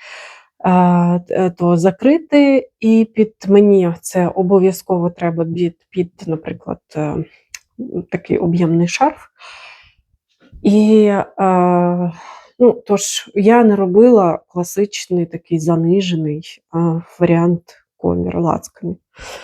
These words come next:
Тож лацкані доволі високі. А, комір, який в мене йде ось тут, ось він відгинається. З цього боку він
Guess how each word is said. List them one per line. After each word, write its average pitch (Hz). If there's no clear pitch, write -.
Тож 160
лацкані 185
доволі 185
високі. 180
А, 180
комір, 196
який 196
в 180
мене 190
йде 175
ось 233
тут, 185
ось 185
він 170
відгинається. 185
З -
цього 202
боку 226
він 233